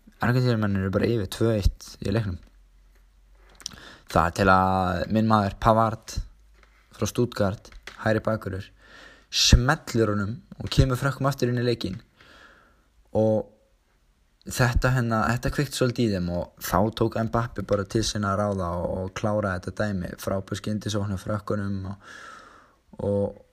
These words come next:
og svo frábært einstaklingsframtak hjá Mbappe, bara, þú veist, kom þeim áfram. Argentínumenn náðu aðeins að klá-, náðu aðeins að klóra í bakkann.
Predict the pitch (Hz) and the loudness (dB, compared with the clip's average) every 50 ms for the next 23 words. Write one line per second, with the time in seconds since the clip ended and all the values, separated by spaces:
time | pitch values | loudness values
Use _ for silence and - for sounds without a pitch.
0 | - - 117 107 - - 107 107 101 - - - - - - 107 104 95 - - | -6 -4 -4 -2 -2 -2 -2 -2 -2 -4 -8 -14 -6 -2 0 0 0 -2 -4 -6
1 | - 107 107 104 - - 104 95 101 101 101 - 104 104 98 95 101 98 - - | -4 -4 -4 -2 -4 -4 -6 -6 -6 -8 -8 -6 -6 -6 -4 -4 -6 -6 -4 -4
2 | 98 98 98 104 - 98 98 104 107 110 104 - 98 95 - - - _ - 98 | -4 -4 -4 -4 -4 -6 -6 -6 -6 -6 -6 -6 -8 -8 -8 -10 -14 _ -4 -2
3 | 92 92 87 87 82 - - - 95 92 - - _ - - - _ _ _ _ | -2 0 -2 -4 -6 -8 -10 -10 -10 -10 -10 -12 _ -20 -20 -20 _ _ _ _
4 | - - 110 104 98 - 101 101 104 113 117 - - 101 95 98 - - _ _ | -4 -4 -2 -2 -2 -2 0 0 0 0 -2 -4 -6 -6 -6 -8 -10 -12 _ _
5 | _ - 113 107 110 107 92 104 110 113 113 117 117 120 120 120 117 117 113 - | _ -4 -2 -2 -2 -2 -2 -2 -2 -2 0 0 0 0 0 0 0 -2 -2 -2
6 | - 117 - - - 117 113 107 113 120 120 120 123 120 123 120 123 120 120 - | -2 -2 -2 -4 -6 -6 -6 -4 -2 0 2 2 2 2 0 0 -2 -4 -4 -4
7 | - - 120 120 117 104 120 117 - - 110 113 113 | -2 -2 0 0 0 0 -2 -2 -2 -4 -6 -4 -4